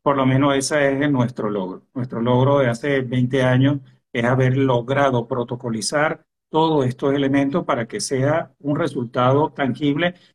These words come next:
en un periodo, mm, de tiempo prudencial, que no nos tiremos tres, cuatro años, pero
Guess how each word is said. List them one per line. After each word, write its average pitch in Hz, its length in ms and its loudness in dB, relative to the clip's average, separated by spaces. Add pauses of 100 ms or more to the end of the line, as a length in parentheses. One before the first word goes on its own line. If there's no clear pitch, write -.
(100)
en 147 240 0
un 143 380 -2
periodo, 170 720 0
mm, 151 240 2
de 131 120 2
tiempo 131 340 0
prudencial, 127 720 0
que 113 100 -2
no 113 100 0
nos 135 180 2
tiremos 131 360 0
tres, 123 240 -4
cuatro 123 440 -4
años, 107 380 -2
pero 113 280 -4